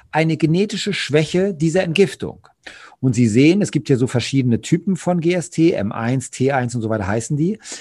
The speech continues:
Bei M eins haben fünfzig Prozent der Bevölkerung eine Schwächung dieses Entgiftungssystems. Bei dem T eins System haben immerhin noch fünfzehn Prozent eine Schwächung.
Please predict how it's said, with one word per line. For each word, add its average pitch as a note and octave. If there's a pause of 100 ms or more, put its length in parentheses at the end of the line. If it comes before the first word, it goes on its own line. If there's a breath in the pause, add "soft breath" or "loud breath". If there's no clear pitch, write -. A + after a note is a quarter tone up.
(220 loud breath)
Bei C#3+
M G3
eins D#3+ (140)
haben C#3+
fünfzig A3
Prozent E3+
der D3+
Bevölkerung C#3+ (240 loud breath)
eine C3
Schwächung D#3+
dieses C3+
Entgiftungssystems. G#2+ (500 loud breath)
Bei C#3
dem D#3
T A#3
eins A2+
System B2
haben C#3
immerhin C#3+
noch C#3
fünfzehn F#3+
Prozent F#2+
eine E2+
Schwächung. -